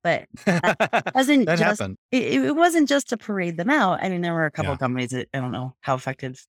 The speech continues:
Speaker 1: those were, but for the most part, they, they hired somebody who had built the program all the way through for a company. You, I can speak from experience. You learned so, it's a crash course. It's so
Speaker 2: It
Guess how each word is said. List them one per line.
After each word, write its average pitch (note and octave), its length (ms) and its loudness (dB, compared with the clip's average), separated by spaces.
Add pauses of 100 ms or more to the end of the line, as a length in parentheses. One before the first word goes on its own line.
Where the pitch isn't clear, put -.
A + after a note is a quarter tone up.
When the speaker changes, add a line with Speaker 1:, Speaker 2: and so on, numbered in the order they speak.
(120)
Speaker 1:
those C3+ 200 -6
were, B2+ 160 -4 (120)
but F#3 260 0 (380)
for A#3 140 0
the A3 80 2
most A3 260 2
part, E3+ 220 -4
they, E3+ 340 -4
they D3 340 -4
hired F3+ 400 -4
somebody D#3 300 -4
who C#3+ 160 -8
had C#3 240 -4 (140)
built F3+ 320 -2 (160)
the D3+ 160 -4
program C#3 640 -2
all C3+ 180 0
the D3 100 -2
way B2+ 160 -2
through C3 400 -4
for C3 240 -4
a B2+ 60 -4
company. B2+ 580 -4 (440)
You, D#3 380 -6
I - 160 -4
can C3+ 180 -4
speak B2+ 200 -6
from A#2+ 180 -2
experience. A#2 600 -2
You C3 220 -6
learned A#2 440 -2
so, - 540 -4
it's C#3 160 -4
a A#2+ 60 -8
crash - 480 -8
course. - 420 -6
It's A#2 180 -12
so B2+ 400 -4
Speaker 2:
It - 60 -8